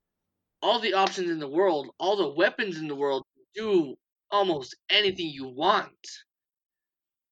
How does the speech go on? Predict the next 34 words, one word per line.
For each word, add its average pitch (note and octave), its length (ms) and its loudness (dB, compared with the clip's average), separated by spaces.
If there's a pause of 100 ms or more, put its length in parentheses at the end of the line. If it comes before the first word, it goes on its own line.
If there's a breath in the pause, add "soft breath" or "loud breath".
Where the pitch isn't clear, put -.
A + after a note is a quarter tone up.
(120)
But D3+ 160 2
yet D#3+ 160 2
you D#3 160 -2
run F3 160 2
the F3+ 60 0
ball F3 240 4
up E3+ 100 -4
the E3+ 80 -2
middle, D3 420 -2 (200)
run C3 200 -4
the F3 60 0
ball E3 240 2
up D#3+ 120 -6
the E3 80 -4
middle, D3 380 -4 (540)
make C#3+ 160 -4
a C#3+ 80 -4
two-yard E3+ 400 2
pass E3 320 2
to C#3+ 600 -2 (100)
whoever D3+ 480 0
is C3 240 -2
wide C#3+ 260 2
open. D3+ 520 -2 (600)
And B2+ 300 -4
sometimes D3 360 -4
that C#3 140 -4
pass C#3+ 220 -4
is C3+ 60 -16
not C3+ 280 -8
thrown C3 240 -10
correctly, F3+ 460 -2
but B2 160 -8
whatever. C#3+ 400 -2